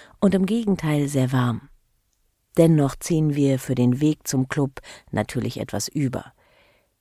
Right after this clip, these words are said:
Erst finden wir den Eingang nicht. Wir vermuten etwas Verstecktes,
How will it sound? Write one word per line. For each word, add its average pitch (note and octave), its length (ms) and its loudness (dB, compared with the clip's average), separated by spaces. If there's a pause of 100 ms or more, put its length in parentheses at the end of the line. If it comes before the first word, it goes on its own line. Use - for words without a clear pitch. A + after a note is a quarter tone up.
(300)
Erst A#3+ 440 2
finden F#3 300 2
wir D3+ 80 2
den C#3 180 4
Eingang B2 440 2
nicht. - 400 -12 (500)
Wir A#2 120 -2
vermuten B2+ 460 0
etwas G#2+ 280 -4
Verstecktes, - 760 -4